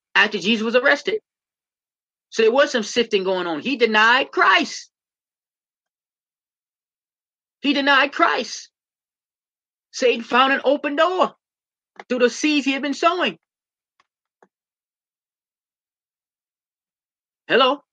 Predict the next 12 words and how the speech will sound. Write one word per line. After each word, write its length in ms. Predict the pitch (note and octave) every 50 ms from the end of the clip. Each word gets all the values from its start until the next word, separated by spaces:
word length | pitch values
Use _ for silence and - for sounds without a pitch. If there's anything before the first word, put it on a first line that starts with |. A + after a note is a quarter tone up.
| _ _ _ _ _ _ _ _ _ _ _ _ _ _ _ _ _ _ _ _ _ _ _ _ _ _ _ _ _ _ _ _ _ _ _ _ _ _ _ _ _ _ _ _ _ _ _ _ _ _ _ _ _ _ _ _ _ _ _ _ _ _ _ _ _ _ _ _ _
So 140 | - - F3
we 120 | F#3 G#3
can't 220 | G#3 - G#3 G3 F#3+
afford 280 | F#3+ - - - -
not 160 | D#3 C#3 -
to 80 | - -
pray. 200 | - - - - _ _ _ _ _ _ _ _ _ _ _ _ _ _ _ _ _ _ _ _ _ _ _ _ _ _ _ _ _ _ _ _ _ _ _ _ _ _ _ _
And 140 | F3 F3+ F#3
wh-, 120 | A3 - -
and 120 | G#3 G#3
what 100 | A3 A3+
happened 340 | A#3 A#3 G#3+ - E3+ D#3